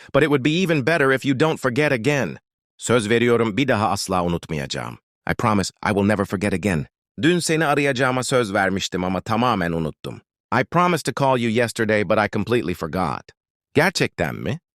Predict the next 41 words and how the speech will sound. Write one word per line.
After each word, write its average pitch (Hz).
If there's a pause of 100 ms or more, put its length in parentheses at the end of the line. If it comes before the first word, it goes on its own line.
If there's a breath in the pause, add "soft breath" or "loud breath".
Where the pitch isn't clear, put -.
(140)
Bütün 165
gün 123
telefonuma 101
baktım 92
ama 90
hiçbir 110
şey 95
gelmedi. 71 (380)
Really? 117 (800)
I 82
checked 175
my 131
phone 156
all 117
day, 117
but 95
nothing 110
came. 113 (400)
"Çok 240
üzgünüm, 110
işten 160
sonra 131
çok -
yorgundum 110
ve 139
direkt 160
uyudum." 127 (380)
"I'm 135
so 165
sorry, 147
I 104
was 120
so 143
tired 139
after 104
work 110
and 98
I -
fell 113
asleep 104
immediately." 85